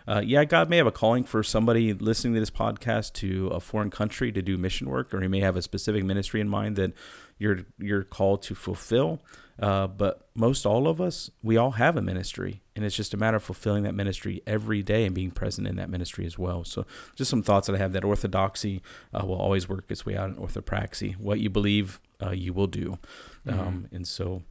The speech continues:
Speaker 1: just kind of as you're summing that, summarizing that up, it's kinda where I was,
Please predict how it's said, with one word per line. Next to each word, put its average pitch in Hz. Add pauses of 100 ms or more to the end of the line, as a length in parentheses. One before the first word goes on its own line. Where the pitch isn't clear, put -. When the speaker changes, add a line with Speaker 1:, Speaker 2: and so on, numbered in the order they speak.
(120)
Speaker 1:
just -
kind 95
of 95
as 92
you're 92
summing 92
that, 90
summarizing 98
that 92
up, 92
it's -
kinda 98
where 92
I 92
was, 92